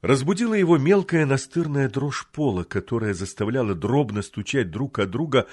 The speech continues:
обломки досок, на которых он лежал. Воздух вибрировал, отдаваясь во всём теле, и слышно было, как снаружи нарастает гул,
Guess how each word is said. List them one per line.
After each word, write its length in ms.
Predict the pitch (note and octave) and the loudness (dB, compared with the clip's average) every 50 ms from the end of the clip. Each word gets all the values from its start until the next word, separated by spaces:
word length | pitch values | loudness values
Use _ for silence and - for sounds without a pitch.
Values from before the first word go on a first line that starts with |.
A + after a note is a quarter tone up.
| - - - - | -12 -20 -14 -6
обломки 540 | - F2+ F2 F2 F#2+ C3 C3 A#2+ - - F#2+ | -4 -4 -2 0 -2 -2 -2 -2 -6 -10 -12
досок, 580 | E2 C#2+ D2 - D#3 E3 - - B2 - - - - - _ _ | -12 -6 -2 0 0 0 0 -2 -8 -10 -12 -18 -20 -20 _ _
на 100 | - F#2+ | -8 -8
которых 500 | - - G#2 - - A#2+ A2 G#2 - - | -6 -6 -8 -6 -6 -6 -6 -8 -8 -8
он 120 | A2+ G#2 G2 | -8 -8 -6
лежал. 460 | F#2+ G2 A2 F2+ E2 F#2 D#2 C#2 B1+ | -6 -6 -8 -6 -6 -8 -8 -8 -10
Воздух 460 | D2 C2+ - A2+ C3 F#2 - F2 E2 - - - | -10 -6 -2 -2 -2 -2 -4 -10 -14 -14 -12 -6
вибрировал, 760 | G2 F#2+ F#2 E2+ G2+ F#2 C3 D3+ C#3+ A#2+ A#2 F#2 E2+ D#2+ D2 - - - - - - - | -4 -4 -4 -4 -4 -4 -4 -4 -4 -4 -4 -4 -6 -8 -10 -12 -18 -20 -20 -20 -16 -12
отдаваясь 680 | - F2 E2+ E2+ E2 G#2 G#2 A2 A2+ A2 G2+ F2 - - | -12 -12 -8 -2 0 2 2 2 0 -2 -2 -4 -4 -6
во 80 | F2 F#2 | -6 -6
всём 300 | - - - G2 F2+ F2 | -6 -6 -6 -6 -6 -6
теле, 400 | - - C3+ C#3 A#2+ G#2+ - - - - _ _ | -4 -2 0 0 0 -2 -4 -6 -12 -20 _ _
и 80 | - F#2 | -8 -8
слышно 480 | - - - A2 C#3 C3 - - G#2 F#2+ | -8 -6 -6 -6 -4 -4 -4 -6 -6 -4
было, 180 | F#2+ F#2+ F#2 | -2 -4 -4
как 220 | F2+ - F#2 F2+ - | -4 -4 -8 -8 -6
снаружи 560 | - F#2 F#2 G2 A2+ C#3+ C#3+ A2 A2 G#2 - - - - _ - | -4 -2 0 0 2 0 0 0 -2 -4 -6 -8 -16 -20 _ -4
нарастает 720 | F2+ F#2 G2+ G#2+ - - - A#2+ A#2+ A2 G2+ G2 D2+ D#2 | -2 0 0 -2 -2 -2 0 2 2 2 2 0 -2 -6
гул, 460 | D#2 D2 D#2+ A#2 D#3 E3+ D3+ A2+ - | -12 -8 -4 0 2 2 2 0 -2